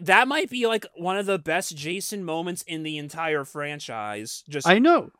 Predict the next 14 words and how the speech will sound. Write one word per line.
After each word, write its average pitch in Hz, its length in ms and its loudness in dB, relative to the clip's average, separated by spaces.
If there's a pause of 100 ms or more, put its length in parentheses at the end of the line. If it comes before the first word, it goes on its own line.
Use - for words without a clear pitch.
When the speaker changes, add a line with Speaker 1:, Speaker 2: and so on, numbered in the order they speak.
(280)
Speaker 2:
Yeah, 247 460 2
seeing 254 380 2
Jason, 185 600 4
like, 139 380 -2
on 170 260 4
fire, 139 460 4
still 190 300 2
slicing 165 800 0
teenagers 131 600 0
in 127 60 -4
a 120 80 -6
corn, 131 460 -4 (240)
cornfield, 107 640 -6
like, 107 400 -6